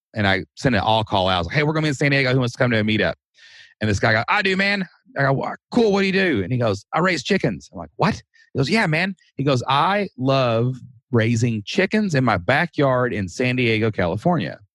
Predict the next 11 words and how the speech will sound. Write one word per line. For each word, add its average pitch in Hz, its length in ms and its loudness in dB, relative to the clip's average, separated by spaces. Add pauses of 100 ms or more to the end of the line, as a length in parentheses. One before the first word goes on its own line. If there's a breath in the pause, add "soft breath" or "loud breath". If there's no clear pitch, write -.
(540 soft breath)
And 120 340 2
I 165 180 2
started 147 420 0
doing 120 340 0
a 101 80 -4
little 110 220 0
magazine 120 680 -2
about 104 280 0
raising 123 320 2
backyard 101 460 0
chickens. - 480 -4